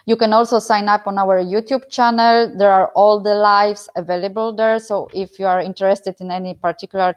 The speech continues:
topic, you can go back to our live from the last weeks, either on Facebook or on YouTube.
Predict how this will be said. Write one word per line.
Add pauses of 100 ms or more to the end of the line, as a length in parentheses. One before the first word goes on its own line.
topic,
you
can
go
back
to
our
live (320)
from
the (240)
last
weeks,
either
on
Facebook (140)
or
on
YouTube.